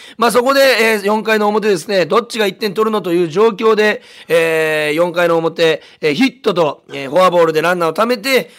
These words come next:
住谷選手にタイムリーヒット。で、よく、えー、まあ、その状態でかなりね、えー、この一点次どっちが取るのという状況で、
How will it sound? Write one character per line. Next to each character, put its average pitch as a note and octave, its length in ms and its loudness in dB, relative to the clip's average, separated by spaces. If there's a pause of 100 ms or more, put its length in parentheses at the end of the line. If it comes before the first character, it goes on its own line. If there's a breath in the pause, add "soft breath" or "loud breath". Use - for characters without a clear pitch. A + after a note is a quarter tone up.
住 D#3 220 -10
谷 C#3+ 220 -6
選 D3+ 180 -6
手 D3 160 -8
に B3 160 -2
タ G#3 140 4
イ G3 80 0
ム F#3+ 80 0
リ F#3 100 0
ー - 20 -4
ヒ E3+ 100 -6
ッ E3 100 -10
ト。 - 220 -2 (280 loud breath)
で、 G3+ 140 2
よ G#3 160 2
く、 - 180 -20
え G3 400 -2
ー、 G3+ 40 -6
ま A#3+ 100 2
あ、 A3 60 0
そ G#3+ 100 -2
の A#3+ 80 2
状 A#3 180 2
態 A#3 180 0
で A#3 140 2
か A#3+ 160 -4
な B3+ 80 -2
り A3 80 -2
ね、 F#3+ 300 -2 (300 loud breath)
え G#3 100 -2
ー、 G#3 40 -6
こ B3 140 -2
の C#4 80 0
一 C4 100 -4
点 B3+ 240 -2
次 F3 180 -10
ど G3 140 0
っ B3 80 -6
ち C4 140 -6
が A3+ 80 -2
取 B3+ 120 2
る B3+ 60 0
の A#3 100 -2
と F3+ 320 -4
い F3 140 -6
う A3 80 -2
状 A3+ 200 2
況 C4 240 -2
で、 B3 340 2